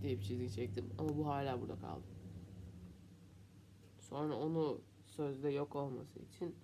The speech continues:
bir tane bir şey ekledim. Buradaki hiçbir şey birbirleriyle bağlantılı değil. Ama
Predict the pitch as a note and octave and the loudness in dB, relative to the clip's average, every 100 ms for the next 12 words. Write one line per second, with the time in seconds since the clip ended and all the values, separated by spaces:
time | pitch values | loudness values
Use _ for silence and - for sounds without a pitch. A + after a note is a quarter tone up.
0 | - - - - - C3 C3 C3 - A#2 | -16 -18 -18 -12 -6 -4 -4 -4 -8 -8
1 | A2 - - - - - - - - - | -8 -10 -12 -14 -18 -18 -18 -18 -6 4
2 | F3 G#3 G#3 - - G3 F3 D#3+ D#3 D#3 | 8 6 4 -4 4 6 6 4 6 6
3 | D3 C3 B2+ B2 - C#3 B2+ - - - | 4 2 2 0 -2 -4 -6 -6 -12 -18
4 | - - - - B3 B3+ | -18 -18 -4 4 6 6